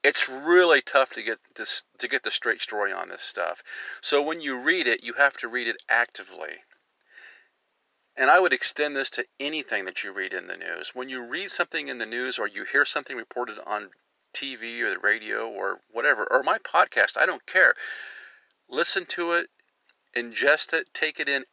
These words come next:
actively. Question it. Be an adult about this stuff. The fact is, there have been thousands of sightings of these triangle-shaped U F Os,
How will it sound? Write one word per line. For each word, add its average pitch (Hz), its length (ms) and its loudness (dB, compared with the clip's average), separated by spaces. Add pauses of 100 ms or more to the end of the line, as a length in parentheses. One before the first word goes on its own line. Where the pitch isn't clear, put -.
actively. 101 640 -2 (1160)
Question 123 500 2
it. 87 260 -8 (460)
Be 143 120 2
an 220 80 0
adult 165 300 6
about 104 240 2
this 95 160 -4
stuff. - 600 -2 (680)
The 123 80 -6
fact 202 400 4
is, 143 340 6 (760)
there 165 100 4
have 156 100 4
been 131 160 -2
thousands 139 680 0
of 101 120 -8
sightings 110 720 2 (100)
of 101 100 -8
these 104 240 -10 (1000)
triangle-shaped 117 760 -2
U 107 160 -2
F 104 140 -8
Os, 95 400 -4